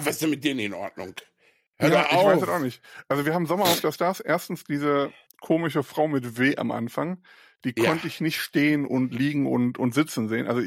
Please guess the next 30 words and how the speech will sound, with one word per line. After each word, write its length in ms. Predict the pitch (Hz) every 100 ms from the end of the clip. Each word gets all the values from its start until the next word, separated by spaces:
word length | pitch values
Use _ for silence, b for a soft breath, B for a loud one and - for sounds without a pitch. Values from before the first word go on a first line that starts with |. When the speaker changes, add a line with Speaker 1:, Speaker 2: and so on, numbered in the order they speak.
| -
Speaker 2:
die 220 | - 120
ging 140 | 120 139
mir 120 | 123
nur 220 | 127 165
noch 140 | 139 117
auf 100 | 110
den 100 | 110
Sack. 300 | 127 - - b
Speaker 1:
Ja. 380 | 139 131 104 131
Speaker 2:
Dann 260 | 139 127 127
haben 100 | 156
wir 80 | 156
gesagt, 260 | 139 147
„Komm, 160 | - 160
dann 140 | 131
gucken 220 | - - 123
wir 60 |
weiter, 260 | 127 139 127
wenn 100 | 120
die 80 | 113
raus 260 | 131 170
ist.“ 180 | 277 - _ _ _ _ _ B B B B
Speaker 1:
Okay. 200 | 151 151
Speaker 2:
Und, 300 | 156 160 151
äh, 460 | - 139 135 131 139 - _ _
auch 140 | - -
da 240 | 151 156
ist 120 | 165
jetzt 140 | 175 -
irgendwie 320 | 165 151 160